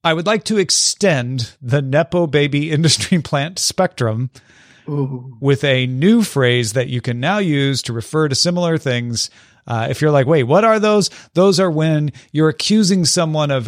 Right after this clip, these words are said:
Speaker 1: only doing what they're doing because of their heritage, because they had famous parents, or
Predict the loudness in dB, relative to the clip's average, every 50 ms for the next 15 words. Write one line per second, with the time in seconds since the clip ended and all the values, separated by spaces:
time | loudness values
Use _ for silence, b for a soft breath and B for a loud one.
0 | -8 -10 _ -2 -2 0 0 0 2 2 0 2 2 2 2 2 0 0 0 0
1 | 0 0 -2 0 0 0 0 0 0 -2 -4 B B B _ 0 0 0 0 0
2 | -2 0 2 2 2 2 2 0 2 0 0 0 0 -2 -2 -2 -4 -6 -8 -6
3 | -6 -6 B B B B B -4 -2 0 2 2 4 2 2 0 -4 -2 0 0
4 | 2 2 2 0 0 0 0 -2 -2 -2 -2 -4 -2 -2 -2